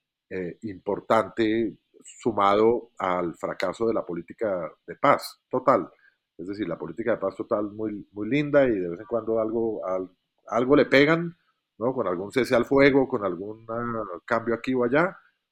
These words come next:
pero, pero creo que en su conjunto, pues, es una, es una quimera muy, muy compleja y todo eso, la seguridad, se deteriora en una constante, ¿no? Y recuperar eso va a ser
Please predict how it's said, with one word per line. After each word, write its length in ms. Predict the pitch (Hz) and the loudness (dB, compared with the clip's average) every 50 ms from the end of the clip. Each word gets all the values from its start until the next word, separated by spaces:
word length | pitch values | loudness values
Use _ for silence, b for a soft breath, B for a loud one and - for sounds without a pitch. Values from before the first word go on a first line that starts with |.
| _ _ _ _ _ _ - | _ _ _ _ _ _ 0
pero, 680 | 120 110 107 101 95 92 92 90 87 82 80 135 135 _ _ _ _ | 2 4 4 6 4 4 4 2 0 -2 -4 -8 -12 _ _ _ _
pero 200 | - 101 92 85 | -6 -6 -4 -4
creo 260 | - 101 101 107 110 | -4 -2 -2 -2 -2
que 440 | - 120 104 98 92 87 87 82 78 73 _ _ _ _ | 0 0 2 2 2 0 -2 -2 -6 -8 _ _ _ _
en 160 | - 95 87 - | -14 -14 -12 -12
su 140 | - 98 | -14 -14
conjunto, 760 | 92 - 87 82 85 101 98 92 - 113 110 113 113 104 85 - | -12 -12 -12 -12 -12 -14 -14 -10 -4 -4 -2 -2 -2 -6 -8 -8
pues, 180 | 98 92 87 95 | -8 -8 -6 -6
es 160 | 87 - - | -8 -8 -10
una, 460 | 110 107 110 110 110 110 110 107 - _ _ _ _ _ _ _ _ _ _ _ _ _ - | -10 -6 -4 -2 -2 -2 -2 -4 -6 _ _ _ _ _ _ _ _ _ _ _ _ _ -14
es 180 | 87 90 - - | -14 -12 -10 -8
una 360 | 104 104 104 104 107 98 - | -6 -4 -2 -2 -2 -4 -4
quimera 360 | - 104 92 80 87 85 95 | -6 -8 -6 -4 -4 -4 -4
muy, 460 | 104 107 104 104 104 104 98 95 87 - | -4 -6 -6 -6 -6 -6 -8 -10 -12 -14
muy 300 | - 98 95 95 92 92 | -14 -12 -10 -10 -10 -12
compleja 600 | _ - 101 92 - 110 110 101 110 117 120 - - | _ -12 -10 -6 -2 -2 -2 0 0 -2 -4 -4 -4
y 300 | 95 92 92 90 85 - _ _ _ | -4 -4 -4 -4 -6 -8 _ _ _
todo 320 | - 131 135 147 143 135 | 4 6 6 8 8 6
eso, 220 | 131 123 139 135 131 | 4 2 0 0 0
la 120 | 123 107 95 | 0 -2 -4
seguridad, 580 | - 95 95 98 101 104 110 113 127 131 - _ _ _ _ _ _ _ _ _ | -4 -4 -2 0 0 2 2 2 2 0 -4 _ _ _ _ _ _ _ _ _
se 140 | - - 139 | -4 0 2
deteriora 880 | 127 123 110 - 107 98 101 107 107 110 110 117 127 135 117 - - _ | 4 4 2 2 0 2 4 4 4 6 6 4 4 4 0 -4 -8 _
en 160 | - 101 98 | -10 -10 -8
una 240 | 98 101 107 110 113 | -8 -6 -6 -6 -6
constante, 680 | - 127 104 87 - - - 95 95 87 - - 71 - _ _ _ - | -6 -8 -10 -10 -10 -6 -4 -4 -4 -4 -8 -16 -20 -20 _ _ _ -20
¿no? 220 | 95 107 113 117 110 - | -18 -18 -18 -18 -14 -8
Y 100 | - 107 95 | -4 -2 -2
recuperar 500 | 92 92 90 - 85 98 92 110 110 107 | -2 -2 -4 -6 -4 -2 0 0 2 0
eso 220 | 107 - - 113 | 0 0 0 0
va 100 | 113 110 | 0 0
a 20 | |
ser 320 | 110 - 117 110 107 101 | 0 0 0 0 -2 -2